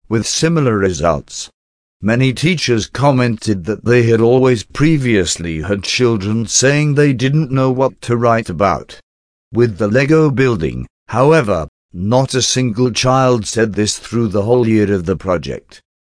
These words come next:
Whitey Bread, who directs Pedal, trained as a primary school teacher in the early nineteen seventies, when,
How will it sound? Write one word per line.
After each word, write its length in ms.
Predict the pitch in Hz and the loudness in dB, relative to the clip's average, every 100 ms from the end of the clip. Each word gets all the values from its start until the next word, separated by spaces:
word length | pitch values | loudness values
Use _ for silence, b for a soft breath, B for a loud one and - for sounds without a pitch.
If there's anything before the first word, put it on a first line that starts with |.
| _ _ - | _ _ -10
Whitey 580 | 82 123 147 143 190 | -2 2 2 2 0
Bread, 360 | 131 113 101 92 - _ | 2 2 2 0 -8 _
who 100 | - | -4
directs 680 | 110 117 117 135 - - - | 0 2 2 0 -2 -8 -8
Pedal, 480 | - 139 110 76 57 _ _ | -2 -2 0 -4 -8 _ _
trained 480 | - 135 123 120 107 | -4 0 0 -2 -2
as 120 | 113 | -2
a 80 | 117 | -2
primary 680 | 104 - 113 117 113 110 110 | -2 0 2 4 2 2 0
school 400 | - - 120 110 | -2 -4 -2 -2
teacher 520 | - 139 127 - 110 | -2 -2 -2 -2 0
in 200 | 110 107 | 2 2
the 160 | 101 113 | 2 4
early 260 | 120 117 | 4 2
nineteen 580 | 120 117 117 110 120 123 | 2 0 0 -2 -2 -4
seventies, 800 | 113 - 123 123 85 85 78 71 - _ | -2 -2 0 -2 -2 -4 -6 -6 -12 _
when, 520 | 85 117 123 101 139 | 0 2 2 0 -4